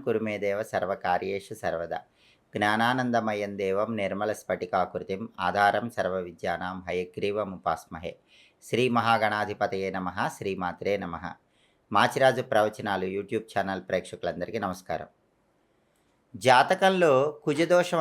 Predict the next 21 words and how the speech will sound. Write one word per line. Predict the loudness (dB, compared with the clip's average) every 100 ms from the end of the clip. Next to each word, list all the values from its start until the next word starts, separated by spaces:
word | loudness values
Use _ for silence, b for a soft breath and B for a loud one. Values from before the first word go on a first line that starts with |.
| 2
అంటే | 2 0 2 2
ఏంటో, | 0 -2 0 0 -2 -10 _ _ -2
కుజదోషం | 0 2 2 2 2 2 0 -6 _
ఏ | 2 4
నక్షత్రాల | 2 0 -6 2 4 4
వారికి, | 6 4 4 -4 -4 0
ఏ | 2
రాశుల | 4 2 2 2
వారికి | 2 2 -2 2
వర్తించదో, | 2 2 0 0 0 -2 -2 -4 _ 0
ఏ | 4
లగ్నాల | 6 4 4 4 6
వాళ్ళకి | 6 4 4 0
వర్తించదో, | -2 -2 -6 -6 -6 -4 -4 -6 _ _ _ _ b b b b
అలాగే | 8 8 6 0
కుజదోషం | 0 2 4 4 4 -2
పూర్తిగా | 0 -2 0 2 4 6
తొలగింపజేసుకోవాలంటే | 6 4 2 0 0 0 -4 -4 0 6 6 6 0 2 2 2 -2 2
ఎలాంటి | 6 6 6 0
పూజలు | 2 0 4 2 2 0
నిర్వహించుకోవాలో, | 0 -2 -4 -10 -6 -2 -2 -2